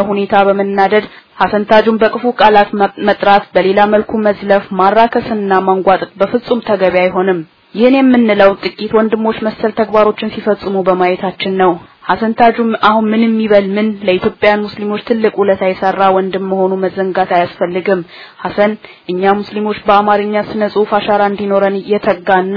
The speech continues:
ሲተጋም የኖረ ወንድም ነው። በኢትዮጵያ ከሰባ በላይ መጻሕፍትን ተርጉመዋል ተብለው አሁን በሕይወት የሌሉት አቶ ማሞ ውድነህ ተደጋግሞ ስማቸው ይነሳል።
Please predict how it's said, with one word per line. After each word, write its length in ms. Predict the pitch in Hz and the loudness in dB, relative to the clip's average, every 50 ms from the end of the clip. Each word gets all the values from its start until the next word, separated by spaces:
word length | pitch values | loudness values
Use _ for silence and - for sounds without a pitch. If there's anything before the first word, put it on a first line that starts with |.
| 208 208 | -2 -2
ሲተጋም 580 | 202 - 208 - - 196 190 196 202 202 202 196 | -2 -4 -8 -4 -2 -2 0 0 0 0 0 -2
የኖረ 240 | 196 190 185 190 190 185 | -2 0 0 0 2 2
ወንድም 340 | 180 185 190 180 190 175 185 | 0 0 -2 -2 -4 -6 -4
ነው። 180 | 190 196 185 170 156 - - - - - - _ _ - - | -2 0 0 0 -2 -6 -16 -20 -20 -20 -20 _ _ -20 -14
በኢትዮጵያ 540 | 190 185 180 196 208 - 233 226 - - 226 226 | -8 0 0 2 2 2 0 0 2 4 4 4
ከሰባ 320 | 226 233 220 - 226 220 220 | 4 0 -2 2 4 4 4
በላይ 280 | 220 220 220 214 220 214 | 6 4 4 4 4 2
መጻሕፍትን 480 | 214 220 208 - 220 214 214 - 226 214 | 2 0 0 0 0 0 0 -4 -6 -6
ተርጉመዋል 600 | 214 - 226 208 202 226 233 214 190 185 185 180 180 | -2 -2 -2 -2 0 0 0 2 4 2 2 2 0
ተብለው 420 | - 214 180 180 185 190 196 202 202 - - | -2 -4 -2 0 2 2 4 2 2 0 -2
አሁን 240 | - 180 180 185 202 202 | -2 0 0 -2 -2 0
በሕይወት 420 | 180 196 196 202 202 196 202 202 | 0 0 2 2 2 0 0 0
የሌሉት 400 | 214 196 196 196 196 202 202 - | -2 -2 -2 -2 -2 -2 -2 0
አቶ 160 | 202 202 202 - 196 | 0 0 0 0 -2
ማሞ 260 | 202 202 202 202 202 196 | 0 0 0 0 0 -2
ውድነህ 420 | 196 190 185 - 202 208 202 220 226 - - - - - - - | -2 -2 -2 -2 -2 0 0 -2 -4 -6 -14 -20 -20 -20 -12 -2
ተደጋግሞ 500 | - 202 190 233 247 254 247 233 233 220 | -2 2 2 4 6 6 4 4 2 -2
ስማቸው 460 | 214 - 214 196 190 185 185 - 202 | -4 -4 -2 -2 -2 -2 -2 -4 -4
ይነሳል። 480 | 190 190 185 185 - - - 202 190 185 | -4 -2 -2 -4 -6 -4 -2 -2 -2 -2